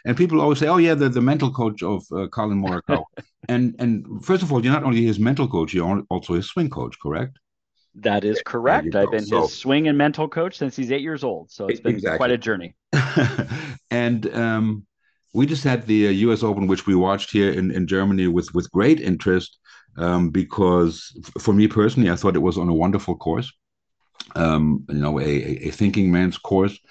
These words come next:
Speaker 1: Um, and, um, some people were complaining about that the atmosphere wasn't, wasn't really there. Um, Collin did well. Um, you know, I
Speaker 2: Collin?
Speaker 1: think he
Speaker 2: Yeah,
Speaker 1: finished top
Speaker 2: fourteenth
Speaker 1: fif-, top
Speaker 2: place.
Speaker 1: fifteen. Yeah, top fifteen.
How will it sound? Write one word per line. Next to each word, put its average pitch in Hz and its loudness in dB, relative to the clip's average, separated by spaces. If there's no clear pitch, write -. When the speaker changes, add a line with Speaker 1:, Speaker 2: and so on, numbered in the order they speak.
Speaker 1:
Um, 78 0
and, 82 2
um, 78 0
some 85 -4
people 85 0
were 76 0
complaining 120 -2
about 69 -4
that 69 -6
the 85 -6
atmosphere 123 2
wasn't, 95 -2
wasn't 95 -2
really 87 0
there. 87 0
Um, 87 -2
Collin 120 4
did 120 2
well. 117 2
Um, 90 -2
you 135 -10
know, 101 0
I 90 2
Speaker 2:
Collin? 139 -2
Speaker 1:
think 220 -4
he 160 -2
Speaker 2:
Yeah, 113 -4
Speaker 1:
finished 220 2
top 233 2
Speaker 2:
fourteenth - 0
Speaker 1:
fif-, - -8
top 117 4
Speaker 2:
place. - -14
Speaker 1:
fifteen. 123 0
Yeah, 98 0
top 113 -4
fifteen. 127 0